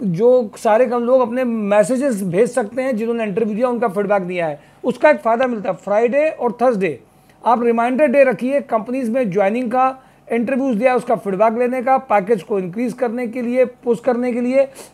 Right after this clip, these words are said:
Friday को ये जरूर रखिए, जिससे कि हम लोग भी उनको बात कर पाएँ। और सारी टीपीआई under carriage, इन सब की जो requirements हैं हाई profile के लिए, वो सब interviews,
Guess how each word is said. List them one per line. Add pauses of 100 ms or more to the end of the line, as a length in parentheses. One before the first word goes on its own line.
(140)
Friday
को
ये
जरूर
रखिए, (340)
जिससे
कि
हम
लोग
भी
उनको
बात
कर
पाएँ। (280)
और
सारी
टीपीआई
under
carriage,
इन
सब
की
जो
requirements
हैं (240)
हाई
profile
के
लिए,
वो
सब
interviews,